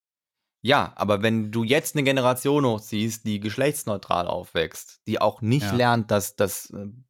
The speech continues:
Speaker 1: Baggerfahrer Männerberuf ist und Ballerina was für Frauen ist, da, du musst da ansetzen. Es geht gar nicht um dich oder ob du das benutzt oder so. Bei dir ist eh zu spät, bei mir ist auch zu spät. Es geht um die kommenden Generationen.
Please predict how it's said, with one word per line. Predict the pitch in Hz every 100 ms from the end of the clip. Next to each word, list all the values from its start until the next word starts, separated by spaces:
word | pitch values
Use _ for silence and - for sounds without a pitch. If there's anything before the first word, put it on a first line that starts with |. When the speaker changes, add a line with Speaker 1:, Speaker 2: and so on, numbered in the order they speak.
| _
Speaker 1:
Baggerfahrer | - - - 131 123 117 120 117 107
Männerberuf | 104 113 123 113 110 107 107
ist | 104 98
und | 98 95
Ballerina | 104 101 101 107 104
was | 98 -
für |
Frauen | - - 107 95
ist, | 73 - _ _ _ _ _ _ _ _ _ _ _ _ _
da, | - 98 127 _
du | -
musst | 117 120 -
da | 131 131
ansetzen. | 120 117 98 - 90
Es | 80
geht | 131 131
gar | 127 131
nicht | 123
um | 120 104
dich | 95 143 - -
oder | 110 110
ob | 104
du | -
das | 120 123
benutzt | 117 107 117 -
oder | 104
so. | 113
Bei | 101
dir | 107
ist | 117 -
eh | 123
zu | -
spät, | 113 98 85
bei | 95
mir | 101 113
ist | 107
auch | 101
zu | 117 -
spät. | - 71 -
Es | 90 -
geht | 113 120 - -
um | 110 107 101
die | 101
kommenden | - 123 127 113
Generationen. | 107 107 98 95 - 104 90 80